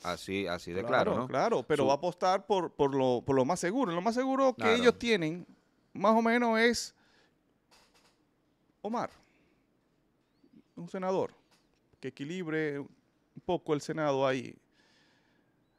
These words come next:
Speaker 2: Eh, señores, esto de-, desde, desde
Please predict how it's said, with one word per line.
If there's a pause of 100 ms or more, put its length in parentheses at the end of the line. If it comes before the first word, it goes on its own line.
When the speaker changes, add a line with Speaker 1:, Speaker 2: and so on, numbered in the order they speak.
(840)
Speaker 2:
Eh, (1200)
señores,
esto (320)
de-,
desde,
desde